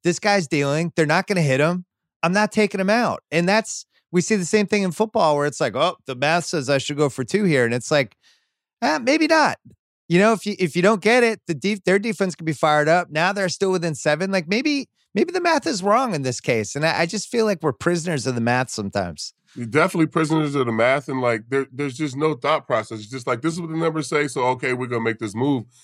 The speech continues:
Speaker 2: And now, you know, fortunate enough, like, Dave Roberts coulda lost his job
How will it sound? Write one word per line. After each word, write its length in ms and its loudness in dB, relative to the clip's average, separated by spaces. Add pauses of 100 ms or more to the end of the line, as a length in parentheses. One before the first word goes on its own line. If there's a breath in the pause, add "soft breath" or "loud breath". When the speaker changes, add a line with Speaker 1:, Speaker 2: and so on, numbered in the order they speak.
(160 soft breath)
Speaker 2:
And 160 2
now, 240 4
you 140 -8
know, 160 -4
fortunate 440 -6
enough, 280 -2
like, 240 0
Dave 240 0
Roberts 440 -2 (400)
coulda 180 0
lost 280 2
his 140 -6
job 420 0